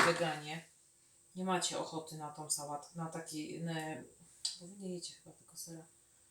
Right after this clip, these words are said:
Mm, serów nie jecie. Słuchajcie, to bez sera możecie zrobić. Możecie sobie zrobić z winegretem. Ona naprawdę jest dobra, ta sałatka, bo dużo daje smaku winegret. Oczywiście przepis wam na winegret nagrałam. I patrzcie, co jeszcze mam.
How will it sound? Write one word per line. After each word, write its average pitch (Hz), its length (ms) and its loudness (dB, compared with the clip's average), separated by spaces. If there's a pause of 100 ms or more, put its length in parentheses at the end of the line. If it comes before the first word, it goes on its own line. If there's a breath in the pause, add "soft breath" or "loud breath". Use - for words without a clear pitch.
(460 soft breath)
Mm, 160 420 -8
serów 160 380 -6
nie 160 200 -8
jecie. 160 260 -8 (680 loud breath)
Słuchajcie, 170 800 -2
to 233 120 6
bez 233 260 12
sera 190 260 8
możecie 151 460 0
zrobić. 160 320 -2
Możecie 170 340 0
sobie 170 240 -2
zrobić 170 300 0
z - 60 -10
winegretem. 170 460 0
Ona 175 120 -2
naprawdę 233 300 2
jest 170 120 2
dobra, 160 240 2
ta 160 120 -4
sałatka, 165 480 -4
bo 175 360 4 (420)
dużo 233 300 6
daje 214 260 6
smaku 190 380 2
winegret. 175 440 4
Oczywiście 240 420 4
przepis 202 360 6
wam 170 180 6
na 170 140 6
winegret 165 680 4
nagrałam. 156 540 4 (480 loud breath)
I 233 60 0
patrzcie, 220 300 10
co 170 120 4
jeszcze 165 280 2
mam. 147 240 -2